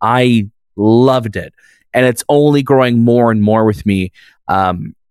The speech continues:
we're in for a treat this week when, when audiences get to go see this. I cannot wait to talk about this movie. I cannot wait to watch it again. Um,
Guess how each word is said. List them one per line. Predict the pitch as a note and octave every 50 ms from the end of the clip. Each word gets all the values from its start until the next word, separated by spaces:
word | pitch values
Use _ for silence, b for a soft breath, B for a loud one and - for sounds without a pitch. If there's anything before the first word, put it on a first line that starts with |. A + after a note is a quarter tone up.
| _ _ -
we're | - C#3+ C#3 C#3 D#3+ F3 F3+
in | F#3
for | E3 - D3+ C#3+
a | C3+
treat | - - - C#3 B2 -
this | - A2+ G#2+ - -
week | G2+ F#2 F2+ _ - - - -
when, | A2 A2 A2 G2+ G2+ G2 G2
when | A2 A2
audiences | A2+ G#2 A#2 A#2 A#2 A#2 G#2+ - A2+ G#2+ A2
get | A#2 A#2 - A2 -
to | -
go | - A2 A2
see | - - A2
this. | G#2 G#2+ G2+ - -
I | - A2
cannot | - B2+ B2 A#2+
wait | A#2 -
to | G#2
talk | - - A2 A2 -
about | A#2 A2 G#2+ G2+ -
this | G2+ - -
movie. | G#2+ G#2 G2 G#2 G2+ G2 G2 _ b b b b b b
I | -
cannot | - C3 C3 B2+ A#2+
wait | A#2+ A#2+ -
to | -
watch | A2 G#2+ G#2+ A2 A2 - -
it | A#2
again. | G#2+ G#2 - G#2 G2+ G2 G2 F#2+ F#2 - b b b b b b - -
Um, | F#2+ G2 G2 G2 F#2 F2+ F2 D#2